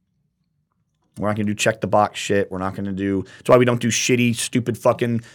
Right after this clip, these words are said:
two-hour C C W classes. It doesn't do any of that shit. <coughs> That's a fucking money grab. It's an ego feed for the instructor. That's all that dumb fucking shit is. I wish I could get rid of it, but I can't. I wish I could get rid of C C Ws, to be honest. But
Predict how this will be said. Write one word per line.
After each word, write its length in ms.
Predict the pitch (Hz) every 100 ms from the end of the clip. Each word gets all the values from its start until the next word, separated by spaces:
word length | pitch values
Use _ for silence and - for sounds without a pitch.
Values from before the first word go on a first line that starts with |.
| _ _
two-hour 440 | - 151 127 123 117
C 180 | - 120
C 140 | -
W 220 | 127 127 82
classes. 440 | - - - -
It 40 |
doesn't 160 | 120 147
do 100 | 151
any 120 | 175 143
of 60 |
that 120 | 60
shit. 280 | - - - -
<coughs> 680 | - - - - - -
That's 280 | 113 113 120
a 40 |
fucking 340 | 131 151 - 156
money 240 | 156 151
grab. 360 | 98 80 58 - _ _ _ - - _ _ _ _ _
It's 140 | 117 135
an 100 | 139
ego 320 | 156 151 117
feed 320 | 92 - 95 80
for 80 |
the 100 | 101
instructor. 520 | 104 - - 117 - 62
That's 200 | 104 147
all 80 | 127
that 260 | 117 80
dumb 220 | 110 113
fucking 380 | 110 - 110 98
shit 320 | 92 - 98
is. 300 | 90 65 65 - _ _ _ -
I 60 |
wish 180 | 101 110
I 100 | 107
could 280 | - 78 - _ _ 90
get 180 | 101
rid 160 | 78 87
of 80 | 67
it, 120 | -
but 120 | -
I 40 | 69
can't. 300 | - 65 -
I 60 | 101
wish 120 | 113
I 40 |
could 80 | 104
get 100 | 110
rid 80 | 92
of 80 | -
C 140 | 107
C 160 | - 85
Ws, 320 | 92 71 64
to 80 | 76
be 80 |
honest. 320 | 69 58 50
But 140 | 50